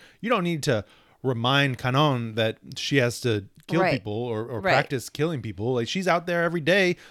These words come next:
Speaker 1: slashing people's throats.
Speaker 2: And I love that he's like, "Yo, Orcus is coming."
Speaker 1: Right.
Speaker 2: Like, are we not,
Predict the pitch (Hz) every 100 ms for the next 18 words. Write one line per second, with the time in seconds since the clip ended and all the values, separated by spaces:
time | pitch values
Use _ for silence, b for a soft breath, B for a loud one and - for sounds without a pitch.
0 | B - - 160 175 160 185 175 170 156
1 | 175 135 - 196 208 - - - 208 190
2 | 175 190 190 180 175 185 175 160 185 233
3 | 330 277 - _ 220 320 - 370 339 -
4 | - 269 - - - 339 339 302 294 277
5 | 254 262 269 277 226 240 302